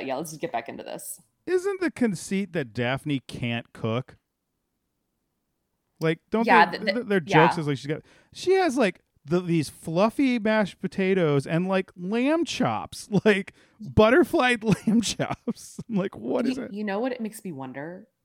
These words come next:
Speaker 1: If we're low-key supposed to think that Niles has been teaching her how to cook. Like, she and Niles have been cooking together, and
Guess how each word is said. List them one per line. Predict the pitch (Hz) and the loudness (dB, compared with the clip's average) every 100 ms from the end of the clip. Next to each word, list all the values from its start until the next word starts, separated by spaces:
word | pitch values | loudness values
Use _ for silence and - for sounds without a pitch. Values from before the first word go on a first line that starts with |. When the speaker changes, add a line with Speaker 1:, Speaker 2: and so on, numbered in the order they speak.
| - | -6
Speaker 1:
If | 190 175 - | -2 -2 -6
we're | - 185 202 | -10 -4 -4
low-key | 196 175 175 175 185 170 180 | -2 -2 -2 -4 -8 -8 -8
supposed | - 160 - | -6 -8 -8
to | 165 | -12
think | - 156 147 - | -8 -8 -8 -4
that | 151 143 139 - - _ _ _ _ _ _ _ _ _ _ - | 0 0 0 -6 -20 _ _ _ _ _ _ _ _ _ _ -10
Niles | 190 165 156 151 151 | -2 2 4 2 -2
has | 147 | -10
been | 147 | -12
teaching | 143 135 135 | -12 -14 -12
her | 135 131 | -10 -8
how | 131 | -6
to | - | -8
cook. | - - - - - | -10 -10 -12 -12 -14
Like, | - 170 | -8 -6
she | - 185 | -2 -2
and | |
Niles | 156 143 | 0 -2
have | 147 | -4
been | 147 | -10
cooking | - 160 147 139 | -10 -10 -8 -8
together, | 127 110 92 87 82 - _ _ _ 165 | -4 -4 -4 -6 -10 -16 _ _ _ -6
and | 143 135 117 127 | -2 -2 -4 -8